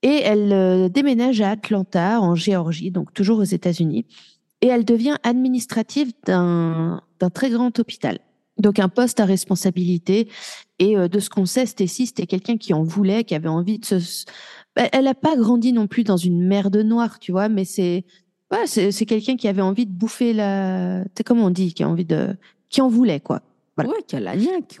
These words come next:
Speaker 2: quoi. Oui. Ouais.
Speaker 1: En deux mille un, elle a un troisième garçon, après qu'elle ait rencontré et épousé son quatrième mari.
Speaker 2: Elle va loin, quand même, hein. Elle
Speaker 1: Ouais,
Speaker 2: a
Speaker 1: ouais.
Speaker 2: trente ans, hein. Je tiens à
Speaker 1: Ça, ça.
Speaker 2: préciser.
Speaker 1: Donc, c'est,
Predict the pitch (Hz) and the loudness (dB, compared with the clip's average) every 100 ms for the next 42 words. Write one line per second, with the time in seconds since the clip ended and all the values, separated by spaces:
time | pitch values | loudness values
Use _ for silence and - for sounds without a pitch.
0 | - 131 170 165 156 _ _ _ _ _ | -12 -8 -6 -8 -10 _ _ _ _ _
1 | - 302 - _ _ - 220 220 339 349 | -8 -8 -8 _ _ -2 2 4 2 2
2 | 294 214 220 311 370 - 196 202 185 170 | 2 2 0 -2 -4 -2 2 2 2 -2
3 | - - 330 285 285 233 190 175 - 190 | -4 -2 0 0 0 0 -2 -6 -4 -4
4 | - _ _ - 226 - 285 - 180 175 | -4 _ _ -2 -2 0 0 2 2 2
5 | 247 - 254 - 294 - 302 311 247 - | 0 0 -2 0 -2 -2 0 0 0 -2
6 | 233 294 294 202 170 - 349 - - 262 | -2 -2 -4 -4 -6 -4 -4 -4 0 2
7 | 220 196 175 165 _ _ - - - - | 4 2 0 -4 _ _ -12 -10 -10 -16
8 | - - 156 165 180 165 202 147 139 156 | -18 -10 -8 -4 -2 0 0 -2 -2 0
9 | 175 196 - 175 - 185 - 190 - 165 | -2 -2 -4 0 2 0 0 -2 -2 -4
10 | 131 156 - _ _ _ - - 151 185 | -2 -4 -8 _ _ _ -18 -6 -4 0
11 | 190 160 - - _ _ - 214 214 - | 0 -2 -4 -10 _ _ 0 0 2 2
12 | 277 - | 2 0